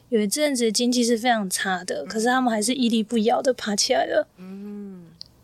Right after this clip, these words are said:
Speaker 1: 我有时候很沮丧的时候，都会跟自己说，我觉得我很感谢那时候我有这样子的良心，<laughs> 就是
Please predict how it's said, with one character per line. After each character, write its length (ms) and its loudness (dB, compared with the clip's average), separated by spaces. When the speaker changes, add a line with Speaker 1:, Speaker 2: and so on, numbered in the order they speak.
Speaker 1:
我 120 4
有 160 4
时 140 0
候 340 6
很 220 0
沮 240 0
丧 200 2
的 100 4
时 100 0
候， 180 4
都 200 4
会 160 4
跟 260 2
自 140 2
己 120 0
说， 680 2
我 80 -2
觉 100 0
得 80 2
我 100 4
很 180 4
感 240 2
谢 140 0
那 160 2
时 160 2
候 140 4
我 80 2
有 160 4
这 120 0
样 240 2
子 160 -4
的 380 0
良 320 4
心， 280 0
<laughs> 880 -6
就 200 2
是 540 4